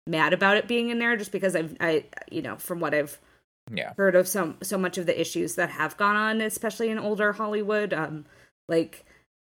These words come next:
Speaker 1: I, I, I love a lot of old, um, movies, but dear God, uh, don't look in, if, if you love them,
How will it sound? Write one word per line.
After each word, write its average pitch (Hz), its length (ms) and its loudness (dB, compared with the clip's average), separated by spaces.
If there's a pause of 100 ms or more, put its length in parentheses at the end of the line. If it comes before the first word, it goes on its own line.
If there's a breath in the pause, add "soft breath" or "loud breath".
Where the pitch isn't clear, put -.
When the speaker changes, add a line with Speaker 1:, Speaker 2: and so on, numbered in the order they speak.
(140)
Speaker 1:
I, 160 560 2
I, 202 60 4
I - 20 4
love 208 260 2
a 220 60 0
lot 190 220 6
of 185 160 2
old, 175 540 6 (520)
um, 156 420 -2 (360)
movies, 180 600 2
but 160 320 -2 (460 soft breath)
dear 214 280 6
God, 180 440 6
uh, 160 440 2
don't 180 360 0
look 185 160 6
in, 185 280 0
if, 190 220 -2
if 190 160 0
you 202 160 2
love 185 280 4
them, 160 360 0